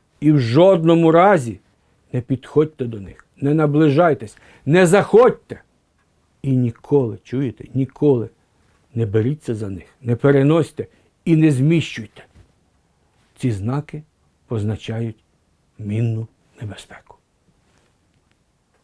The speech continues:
А зараз, коли ми вивчили з вами ці знаки, можемо їх впізнати, для вас буде домашнє завдання від мене і мого геройського котика Боськи.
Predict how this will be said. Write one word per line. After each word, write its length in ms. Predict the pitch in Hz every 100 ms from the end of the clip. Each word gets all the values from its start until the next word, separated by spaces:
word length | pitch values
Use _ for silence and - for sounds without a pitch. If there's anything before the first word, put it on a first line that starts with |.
| _ _ _ _ _ -
А 140 | 254
зараз, 560 | 160 131 135 143 - _ _ _ _ _ _ _ -
коли 260 | 139 156
ми 180 | 139 107 _ _ _ _ _ _
вивчили 600 | 113 139 147 104 107 104
з 80 | 98
вами 320 | 107 113 90
ці 180 | - 123
знаки, 560 | 95 92 117 127 - - _ _ _ _
можемо 340 | 160 165 117 110
їх 120 | 95
впізнати, 640 | - 107 92 131 - 233 - -
для 140 | 120
вас 360 | 123 220 269 - -
буде 440 | 107 196 196 185
домашнє 600 | 127 107 107 131 - 110
завдання 500 | 110 113 110 107 90 -
від 160 | 123 123
мене 400 | 185 247 226 - - _ _
і 100 | 117
мого 240 | 120 143 107
геройського 580 | 113 127 113 - 95
котика 440 | - 135 127 - 110
Боськи. 500 | 107 107 - -